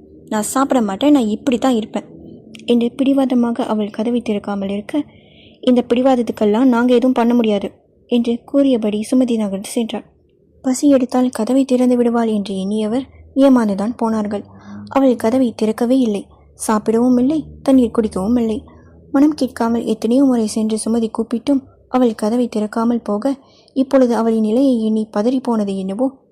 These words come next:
இவர்கள் முறையாகி போனது. பிறகு நடராஜ் அவள் அறை கதவின் முன்பு சென்று நின்றவர், "இங்க பாருமா, சரி, இப்ப கல்யாணம் எதுவும் பண்ணி வைக்கல. நீ சொன்ன மாதிரி நீ வேலைக்கு போ, அப்பா அதுக்கு பெர்மிஷன் தரேன். இப்ப சாப்பிட வாம்மா.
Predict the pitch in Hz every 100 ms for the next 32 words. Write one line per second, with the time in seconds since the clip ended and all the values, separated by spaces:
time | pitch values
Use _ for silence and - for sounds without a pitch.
0 | - 247 247 233 202 202 214 202 254 254
1 | 247 240 - _ _ _ _ _ _ _
2 | _ 277 254 240 220 220 254 254 240 -
3 | 233 233 226 240 262 254 240 220 202 208
4 | 214 214 208 196 196 196 240 285 - _
5 | _ _ - 208 202 220 233 220 220 294
6 | _ _ _ - 226 214 - _ - 247
7 | 302 294 233 226 240 208 226 220 208 202
8 | 196 190 - _ _ _ - 262 269 220
9 | 247 262 254 262 262 240 247 269 262 -
10 | 202 208 _ _ _ - - 185 233 240
11 | 254 240 233 233 214 202 208 - _ _
12 | _ _ - 247 254 - 262 262 214 196
13 | 196